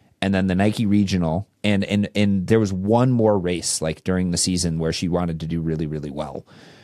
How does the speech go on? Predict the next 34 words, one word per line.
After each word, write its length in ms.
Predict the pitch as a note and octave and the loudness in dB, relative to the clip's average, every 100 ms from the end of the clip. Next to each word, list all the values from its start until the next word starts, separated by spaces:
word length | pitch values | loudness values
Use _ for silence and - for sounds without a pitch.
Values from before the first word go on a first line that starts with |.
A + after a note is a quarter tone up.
| - _ | -20 _
So 460 | - A2 G2+ F#2+ E2 - _ _ _ _ _ _ _ - | 0 4 4 2 -2 -12 _ _ _ _ _ _ _ -8
I 40 | G2+ | -2
kinda, 420 | A#2+ B2+ A#2 F2+ - | 0 2 2 0 0
I, 200 | G2+ C#2+ | -2 0
like, 300 | G2 F2+ - - | 0 0 -2 -2
as 160 | G2 | 0
opposed 440 | F#2+ - A#2 B2 - | 0 2 2 2 0
to 100 | G#2+ | 0
saying, 320 | A2 G2+ G2 | 2 2 2
"Oh, 100 | G2 | 2
you're 160 | F#2 | 0
not 240 | F#2 F2 - | -2 -4 -4
racing," 580 | F2 F2 - A2 B2+ - _ _ | -2 0 2 0 -2 -6 _ _
you 80 | F#2+ | 0
know, 240 | F2 E2 D#2+ | 2 0 0
we 200 | G2 F#2+ | 0 2
would 160 | F2+ | 0
say, 200 | - G2+ | 2 2
"Okay, 360 | F#2+ A2+ F#2+ D#2+ - _ _ _ | 2 2 0 0 -8 _ _ _
what 120 | G#2+ | 2
I 80 | A2+ | 2
want 220 | C#3+ D3 | 2 0
you 80 | C3 | -2
to 100 | A#2 | 0
do 140 | A2+ G#2+ | 2 2
is 120 | F#2+ | 2
just 280 | A2 A2+ - | 2 0 0
beat 180 | A#2 | -2
the 80 | A2+ | -2
girl 200 | G#2+ G#2 | 2 2
by 120 | G2 | 4
one 280 | F2+ F#2 G2 | 2 2 0
second." 340 | - E2+ - - - _ _ _ _ _ | 0 -2 -4 -12 -20 _ _ _ _ _
Like, 320 | F#2 F2 - | 0 0 -4